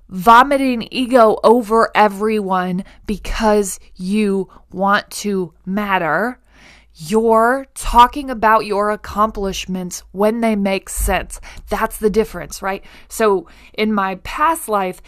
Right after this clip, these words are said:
it would be conversations and I would want to interject all of the great things that I'm doing all at once, and I would want to let everybody know just so they could see how much value I was adding. And then I'd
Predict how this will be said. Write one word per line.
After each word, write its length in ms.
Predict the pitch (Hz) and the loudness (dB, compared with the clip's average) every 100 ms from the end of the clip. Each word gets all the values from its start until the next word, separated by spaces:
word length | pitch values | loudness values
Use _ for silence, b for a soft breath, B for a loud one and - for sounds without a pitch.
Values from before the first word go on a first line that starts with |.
| B | B
it 140 | - | -4
would 220 | 226 214 165 | 0 -2 -2
be 180 | 240 | -8
conversations 840 | 240 - 233 226 220 226 226 233 214 | -8 -6 -4 -4 -4 -6 -4 -6 -4
and 120 | 214 | -2
I 100 | 214 | 0
would 140 | 220 | 0
want 340 | 208 214 240 - | 2 4 4 2
to 180 | 233 | -4
interject 500 | 240 247 202 226 220 | -2 -4 -2 -4 -4
all 300 | - 220 254 | 0 4 6
of 80 | 269 | 4
the 80 | 262 | 0
great 240 | 240 233 | 2 0
things 280 | - 262 226 | 0 -4 -2
that 100 | 220 | -2
I'm 100 | 208 | -2
doing 280 | 196 240 220 | 0 0 2
all 240 | - 240 | 4 4
at 100 | 294 | 4
once, 240 | 233 220 214 | 2 -2 0
and 100 | 208 | -4
I 40 | |
would 120 | 202 | -4
want 200 | 196 240 | -2 -2
to 40 | 247 | -2
let 140 | 233 | 0
everybody 400 | 240 285 311 302 | 0 2 0 0
know 340 | 240 226 208 208 B B | 0 0 -2 -6 B B
just 220 | 262 262 | -2 0
so 100 | 277 | -2
they 140 | 262 | -2
could 160 | 247 220 | -2 -6
see 140 | - | -8
how 140 | 202 214 | -6 -4
much 220 | 208 - | -4 -2
value 320 | 208 196 180 | -2 -2 -4
I 80 | 147 | -8
was 180 | - - | -12 -18
adding. 300 | - - - B B B | -18 -20 -20 B B B
And 120 | 226 | 0
then 120 | 247 | 2
I'd 180 | 294 240 | 0 -4